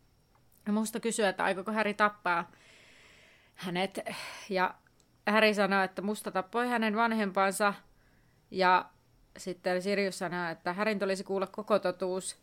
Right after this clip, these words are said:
Ja Harry sanoo, että hän tietää, että Musta möi vanhemmat Voldemortille, muuta ei tarvitse tietää. Ja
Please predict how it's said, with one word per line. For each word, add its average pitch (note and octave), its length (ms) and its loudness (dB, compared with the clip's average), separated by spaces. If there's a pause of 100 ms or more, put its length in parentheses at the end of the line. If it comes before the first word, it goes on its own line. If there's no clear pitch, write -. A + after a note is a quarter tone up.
Ja F3 80 -4
Harry G#3 220 2
sanoo, G3+ 320 4
että E3+ 220 0
hän F3+ 160 -2
tietää, E3 380 0
että E3 200 -8
Musta E3 240 -10
möi D#3 160 -4
vanhemmat A#3+ 400 -2
Voldemortille, G3+ 560 0
muuta F#3+ 360 0
ei D#3+ 60 0
tarvitse D#3+ 500 -4
tietää. E3+ 540 -2 (1400)
Ja F#3+ 240 4